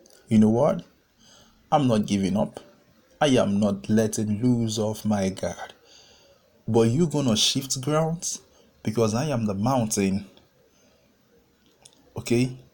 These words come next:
I am, I am, I, I, I, I, I am, I am the mountain,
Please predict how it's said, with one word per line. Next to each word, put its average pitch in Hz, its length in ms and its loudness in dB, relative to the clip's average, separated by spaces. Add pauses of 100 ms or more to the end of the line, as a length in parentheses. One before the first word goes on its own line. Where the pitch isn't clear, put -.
(460)
I 123 180 0
am, 120 320 -4 (180)
I 120 100 -2
am, 143 340 -2
I, 127 180 0
I, 127 140 -2
I, 135 260 0
I, 131 320 0
I 120 80 -2 (180)
am, 143 240 -6 (520)
I 131 60 0
am 147 340 -4 (160)
the 110 160 -2
mountain, 147 760 -4